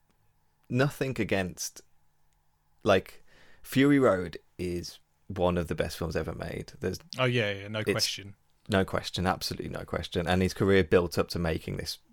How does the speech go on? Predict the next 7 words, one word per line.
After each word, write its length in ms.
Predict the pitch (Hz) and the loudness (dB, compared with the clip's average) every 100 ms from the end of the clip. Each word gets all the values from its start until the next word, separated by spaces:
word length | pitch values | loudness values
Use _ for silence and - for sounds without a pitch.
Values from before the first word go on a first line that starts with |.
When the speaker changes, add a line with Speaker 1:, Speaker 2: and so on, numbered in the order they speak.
| _ | _
Speaker 1:
just 240 | - 95 - _ _ _ _ _ - | -8 -6 -8 _ _ _ _ _ -20
f-, 200 | - - - _ _ _ - | -16 -16 -18 _ _ _ -20
f-, 280 | - - - | -20 -20 -12
kick-ass 520 | - 117 - 90 - | -6 -6 -4 -6 -6
fucking 440 | - 90 - 80 78 | -8 -8 -8 -6 -8
crazy 520 | - 90 85 85 80 | -2 0 0 -2 -6
film. 340 | - 78 85 | -4 -4 -4